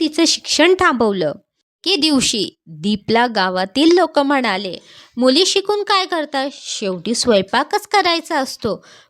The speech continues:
पण दीपचं स्वप्न होतं शिक्षिका होण्याचं. तिने आईला विचारलं, "आई, मला शिकायचं, पण अभ्यासासाठी पुस्तक, फीस, ते सगळं कसं?" आई म्हणाली, "मुली, पैसा नाही, पण तू मेहनत करशील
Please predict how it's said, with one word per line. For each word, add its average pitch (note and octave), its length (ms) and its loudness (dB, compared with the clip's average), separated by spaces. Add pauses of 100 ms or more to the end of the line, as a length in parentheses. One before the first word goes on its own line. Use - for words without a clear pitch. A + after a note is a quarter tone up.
(160)
पण G3 220 -4
दीपचं C4+ 540 2
स्वप्न A#3+ 440 -2
होतं B3+ 280 -4
शिक्षिका A#3+ 500 -4
होण्याचं. F3+ 600 -4
तिने F#3 360 -8
आईला G#3 420 0
विचारलं, B3 540 0 (400)
"आई, F#3+ 220 -2
मला C4 320 2
शिकायचं, A#3+ 600 -4
पण C4 220 -4
अभ्यासासाठी A#3+ 1000 0
पुस्तक, B3+ 680 0 (100)
फीस, C4 460 -6 (100)
ते B3 120 -2
सगळं D#4+ 340 2
कसं?" E4 420 0 (440)
आई G#3 320 2
म्हणाली, A3+ 540 -2 (420)
"मुली, A3 320 2
पैसा D4+ 720 -2
नाही, C#4 380 -4
पण G3 320 -6
तू G#3+ 180 -4
मेहनत A3 580 0
करशील C#4 420 0